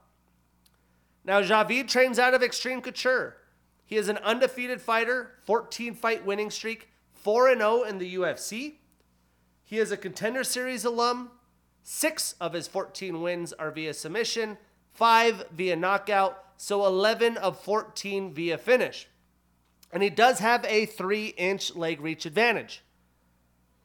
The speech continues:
Now, Victor is on a one-fight winning streak.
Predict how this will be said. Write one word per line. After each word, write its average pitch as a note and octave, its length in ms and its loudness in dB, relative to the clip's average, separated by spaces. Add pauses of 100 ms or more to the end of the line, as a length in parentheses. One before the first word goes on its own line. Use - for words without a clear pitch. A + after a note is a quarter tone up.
(200)
Now, F#3+ 160 4
Victor A#3 340 0
is A#3 160 2
on A#3 140 4
a B3 100 4
one-fight A#3+ 540 2
winning F3 240 -2
streak. - 440 -12